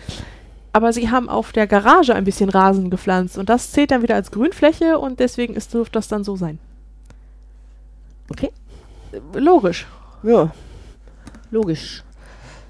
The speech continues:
Speaker 2: Das ist ja, du darfst ja auch in den Städten nicht unbedingt, wie du gerade schon sagtest, die Bäume pflanzen, äh, die man schön findet. Das ist, glaub
Speaker 1: Mhm.
Speaker 2: ich, irgendwo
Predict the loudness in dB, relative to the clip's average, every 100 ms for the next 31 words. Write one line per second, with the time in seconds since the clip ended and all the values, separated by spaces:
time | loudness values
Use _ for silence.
0 | -20 -4 -2 -2 -2 0 2 2 0 0
1 | -2 0 0 0 -2 -2 -2 0 -2 -2
2 | -4 -2 -2 -4 -6 -8 -6 -6 0 2
3 | 2 0 -2 -2 -2 -4 -4 -2 0 0
4 | -2 -2 -4 -2 -2 0 -2 0 2 2
5 | 0 -2 -2 -2 -4 -4 -4 -4 -2 -6
6 | -6 -8 -6 -6 -4 -6 -6 -6 -8